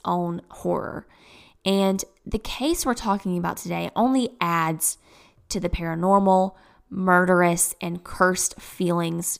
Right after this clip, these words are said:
against the place. So let's continue on into the death of Elisa Lam. Elisa Lam was born on April thirtieth, nineteen ninety-one.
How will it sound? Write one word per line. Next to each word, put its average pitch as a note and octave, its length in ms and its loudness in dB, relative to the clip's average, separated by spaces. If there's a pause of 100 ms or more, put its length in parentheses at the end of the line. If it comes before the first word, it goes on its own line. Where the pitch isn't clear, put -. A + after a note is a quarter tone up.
(120)
against F3 460 -6
the - 40 -14
place. - 560 -8
So F#3+ 460 2 (760)
let's G3+ 500 0 (580)
continue G#3+ 480 2
on F3+ 280 4
into F3 680 -6
the F3+ 100 -4
death E3 460 -6 (100)
of - 120 -8
Elisa D#3 360 -8
Lam. - 320 -12 (1160)
Elisa C4+ 340 2
Lam A#3+ 300 2
was A#3 160 0
born G#3 260 2
on G#3 160 -2
April F#3 360 -4
thirtieth, A3 640 0
nineteen F3+ 480 -4
ninety-one. F3 720 -2